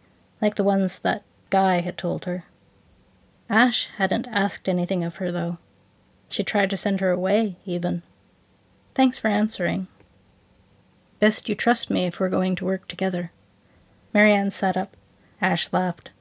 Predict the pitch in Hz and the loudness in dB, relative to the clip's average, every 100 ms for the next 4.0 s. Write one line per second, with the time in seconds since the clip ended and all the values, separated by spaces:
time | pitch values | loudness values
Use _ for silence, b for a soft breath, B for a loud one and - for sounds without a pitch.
0 | _ _ - 202 214 226 185 - 190 - | _ _ 2 4 4 2 0 -2 -4 -6
1 | _ _ _ _ _ _ _ _ _ - | _ _ _ _ _ _ _ _ _ -10
2 | - 269 277 277 233 247 226 220 220 214 | 2 4 6 4 4 4 4 2 4 4
3 | 196 190 - 202 - 190 180 180 190 | 4 -2 -2 0 0 2 2 2 0